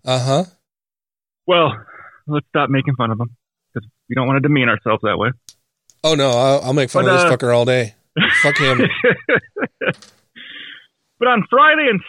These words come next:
Speaker 2: Saturday, a small group of right-wing activists read, led by radical religious right-wing bigot David Dobbenmeyer carried out a series of protests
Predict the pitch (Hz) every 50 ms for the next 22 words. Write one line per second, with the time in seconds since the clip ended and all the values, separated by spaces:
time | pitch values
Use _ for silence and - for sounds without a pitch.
0 | - 240 254 269 254 185 131 131 131 135 139 - - 170 160 156 151 135 151 156
1 | 147 - 139 117 123 127 135 180 220 254 254 - 180 214 214 208 190 147 165 196
2 | 226 - - 139 107 123 123 131 - - - 123 127 127 120 - _ - 135 147
3 | 180 214 220 151 139 147 180 175 - _ _ _ _ _ _ - 143 147 143 127
4 | 160 185 220 233 247 - - 247 247 208 214 214 190 190 208 208 143 180 185 175
5 | - 131 123 151 180 220 190 165 185 196 190 170 131 110 - _ _ - 233 208
6 | 139 131 143 - _ _ - _ _ _ _ _ _ - 160 156 147 143 139 -
7 | 208 214 202 160 160 135 131 127 120 120 131 143 170 - _ _ _ _ _ _
8 | _ _ _ _ _ _ _ - - 208 208 214 202 196 190 190 160 - - -
9 | 247 269 262 247 190 208 175 - - - 220 226 226 - - 170 143 143 139